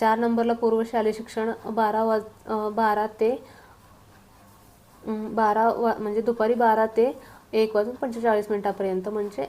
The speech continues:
एकशे पाच मिनिटे आहे. परत पाच नंबरला आहे अंगणवाडीतील लाभार्थ्यांना गरम ताजा आहार वाटप करणे अंगणवाडीत, अ, परत, अ, गरम ताजा आहार वाटप करतान-, करतानाची वेळ आहे एक वाजून पंचेचाळीस मिनिटे ते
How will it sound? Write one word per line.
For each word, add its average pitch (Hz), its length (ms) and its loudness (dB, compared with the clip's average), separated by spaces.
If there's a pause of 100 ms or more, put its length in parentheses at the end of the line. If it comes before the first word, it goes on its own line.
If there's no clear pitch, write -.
एकशे - 340 -6
पाच 240 300 0
मिनिटे 214 280 -2
आहे. 208 300 -2 (560)
परत 233 120 -6 (120)
पाच 233 220 4
नंबरला 233 300 0
आहे 233 160 2
अंगणवाडीतील 233 540 0
लाभार्थ्यांना 220 540 0
गरम 220 340 0
ताजा 214 280 2
आहार 208 180 0
वाटप 208 360 -4
करणे 208 260 -6
अंगणवाडीत, 214 520 -4 (260)
अ, 202 380 -4 (800)
परत, 220 140 2 (260)
अ, 214 260 2 (440)
गरम 233 220 4
ताजा 233 220 6
आहार 233 140 6
वाटप 233 400 0
करतान-, 233 680 0
करतानाची 226 540 -2
वेळ 226 240 2
आहे 226 220 2 (180)
एक 226 220 2
वाजून 226 260 2
पंचेचाळीस 226 580 -2
मिनिटे 208 260 -4
ते 233 220 0